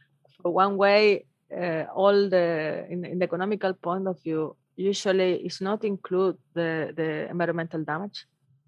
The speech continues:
We don't know, for example, the amount of money that have been maybe paid by the state to solve problems related to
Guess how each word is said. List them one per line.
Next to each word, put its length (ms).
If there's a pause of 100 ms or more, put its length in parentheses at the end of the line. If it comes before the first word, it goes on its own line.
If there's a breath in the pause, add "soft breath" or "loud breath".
(340)
We 160
don't 300
know, 200
for 200
example, 440
the 60
amount 240
of 200
money 460
that 100
have 220
been 600 (680)
maybe 240
paid 260
by 140
the 160
state 520 (220)
to 120
solve 440 (240)
problems 520
related 480
to 120